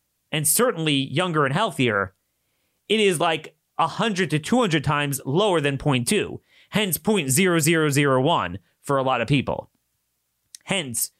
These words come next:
you're more likely to die from a light-, lightning strike.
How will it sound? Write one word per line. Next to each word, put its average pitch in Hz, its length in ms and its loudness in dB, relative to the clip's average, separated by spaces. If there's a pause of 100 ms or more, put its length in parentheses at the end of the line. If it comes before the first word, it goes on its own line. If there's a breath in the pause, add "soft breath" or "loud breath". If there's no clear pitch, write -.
you're 165 140 2
more 156 200 4
likely 123 420 0
to 123 120 -2
die 123 260 0
from 120 180 -4
a 117 40 0
light-, 117 220 -2 (140)
lightning 101 360 -4
strike. - 440 -8